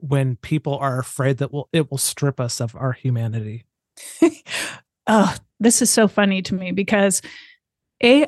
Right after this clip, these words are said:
Speaker 2: I is trained on us and what we put into the web. It's reflecting back ourself. It's reflecting back society.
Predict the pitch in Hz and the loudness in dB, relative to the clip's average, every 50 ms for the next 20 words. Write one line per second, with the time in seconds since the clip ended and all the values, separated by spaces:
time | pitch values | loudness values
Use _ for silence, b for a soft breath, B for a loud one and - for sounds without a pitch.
0 | - - 220 220 220 208 202 196 202 202 214 - _ - 226 214 - - - - | 2 4 4 4 6 4 4 2 2 0 -2 -4 _ -2 -2 0 0 -2 -2 0
1 | 220 214 208 202 196 202 185 180 196 196 - 214 180 - - - - - - - | 2 4 6 6 4 4 2 -2 -4 -4 -2 -4 -4 -2 -2 -2 -2 -2 -4 -6
2 | _ _ _ _ _ _ _ _ _ _ - 226 214 214 208 190 196 202 214 208 | _ _ _ _ _ _ _ _ _ _ 2 4 4 6 6 6 6 4 4 4
3 | 202 208 220 247 277 285 294 285 - - 262 202 196 185 - - - - _ _ | 4 6 8 8 8 8 6 4 0 -2 -2 0 0 -2 -4 -8 -12 -16 _ _
4 | - 269 226 214 214 208 - - 208 190 196 190 185 180 185 170 - - - - | -2 0 2 4 4 2 2 0 -2 0 -2 -2 -2 -2 -2 -2 -4 -6 -10 -14
5 | - _ _ _ _ _ _ _ - 226 226 - - - 233 226 - - - 247 | -18 _ _ _ _ _ _ _ 0 2 2 2 0 2 0 0 0 2 2 2
6 | 247 247 - - 262 247 240 202 180 202 190 190 185 156 165 170 - - _ - | 2 2 0 2 2 4 4 2 2 2 2 2 0 -2 -6 -10 -12 -14 _ -2
7 | 214 214 208 196 196 190 196 - - - 202 190 185 185 - - - - _ _ | 0 2 2 2 2 0 0 -2 -2 -4 -4 -6 -8 -10 -14 -16 -20 -20 _ _
8 | _ _ _ _ - 226 - 240 220 220 - 233 208 208 208 - 202 185 180 - | _ _ _ _ 0 2 4 4 2 2 2 0 0 0 2 0 0 0 -2 -2
9 | - - 202 - - 220 214 214 202 190 190 190 B | -4 -4 -2 2 2 4 4 4 4 2 0 -4 B